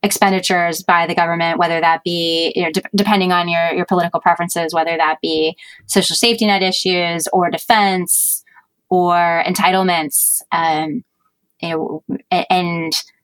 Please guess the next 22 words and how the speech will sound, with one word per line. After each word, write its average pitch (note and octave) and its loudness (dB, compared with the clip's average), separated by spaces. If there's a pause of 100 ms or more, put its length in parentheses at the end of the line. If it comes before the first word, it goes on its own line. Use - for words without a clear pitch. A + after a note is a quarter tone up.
(1120)
you F#3+ 2
know, E3+ -2
depending G3+ 2
on F3+ 2
what F3 2
party's F3+ 2
in E3 -2
power G#3 4
at F3 0
that F3+ 4
particular F#3 0
time, G3+ 2
they're F3+ 2
probably F3 2
going E3+ 0
to E3+ -4
make E3 -2
decisions E3+ 0
that D#3+ -4
suit E3+ -2
their F#3 2
party. E3+ 0